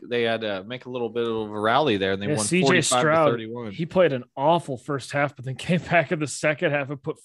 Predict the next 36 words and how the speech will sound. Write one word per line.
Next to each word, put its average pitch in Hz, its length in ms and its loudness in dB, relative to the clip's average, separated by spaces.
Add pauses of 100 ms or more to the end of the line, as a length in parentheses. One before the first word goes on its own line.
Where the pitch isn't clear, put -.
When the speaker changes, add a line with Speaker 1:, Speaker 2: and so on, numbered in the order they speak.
Speaker 2:
four 156 220 2
T 156 240 -4
Ds 156 240 -4
on 127 140 -6
the 127 60 -12
board. 127 380 -8 (380)
Speaker 1:
And 107 120 -12
just 104 440 -4 (240)
exploded. 98 680 -4 (260)
Yeah. 92 260 -4 (680)
But 175 60 4
yeah, 180 120 6
I 185 120 6
agree 139 280 2
with 131 180 2
you. 131 200 2
Definitely 139 460 0
Clemson 135 520 -6
and 117 140 -8
Georgia 107 340 0
is 98 120 -4
probably 113 260 -4
the 101 100 -8
game 104 300 -6
to 98 80 -6
watch 95 340 -6
today. 95 220 -4
And 98 140 -8 (120)
like 311 220 -6
I - 20 -4
said, - 300 -4
Alabama 139 560 2
and 120 80 -4
Miami, 123 460 -2
that 127 180 -6
could, 143 160 -14